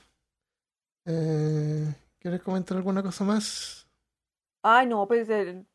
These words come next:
Speaker 2: los pingüinos famosos que, ahora que estábamos hablando de las
Speaker 1: Ujú.
Speaker 2: gaviotas homosexuales, de las ga-, gaviotas lesbianas,
Speaker 1: Ajá.
Speaker 2: estaba, no sé si viste, en un zoológico,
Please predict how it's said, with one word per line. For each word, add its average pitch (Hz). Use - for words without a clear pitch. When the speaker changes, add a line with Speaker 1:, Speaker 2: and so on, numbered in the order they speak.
Speaker 2:
los 208
pingüinos 196
famosos 196
que, 190
ahora 202
que 240
estábamos 214
hablando 185
de 214
las 185
Speaker 1:
Ujú. 165
Speaker 2:
gaviotas 202
homosexuales, 185
de 180
las 185
ga-, 180
gaviotas 185
lesbianas, 196
Speaker 1:
Ajá. 170
Speaker 2:
estaba, 196
no 196
sé 220
si 254
viste, 262
en 233
un 226
zoológico, 233